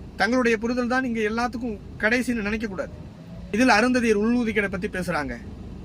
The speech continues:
ஏதோ அருந்ததியர் சமூகத்திற்கே புதிய தமிழ் கட்சியினுடைய தலைவர் டாக்டர் ஐயா வந்து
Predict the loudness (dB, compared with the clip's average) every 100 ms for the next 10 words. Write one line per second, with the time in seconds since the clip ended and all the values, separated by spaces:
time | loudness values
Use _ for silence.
0 | -12 -12 -10 0 2 4 4 4 2 0
1 | 0 -2 0 -2 -2 -4 0 0 0 -2
2 | -4 -8 -6 -6 -2 0 0 -2 -4 -4
3 | -4